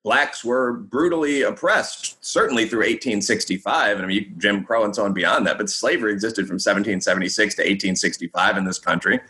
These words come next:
Obviously, Jim Crow, period of oppression as well, although confined largely to the South.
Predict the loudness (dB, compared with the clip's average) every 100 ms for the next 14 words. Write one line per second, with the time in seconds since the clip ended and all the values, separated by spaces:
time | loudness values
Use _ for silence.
0 | _ -2 0 0 -2 -2 0 0 0 0
1 | 0 -2 -10 _ _ 0 2 0 -2 0
2 | 0 -2 -4 0 0 0 -4 -2 0 2
3 | 2 0 0 0 -4 -4 -2 2 2 2
4 | -2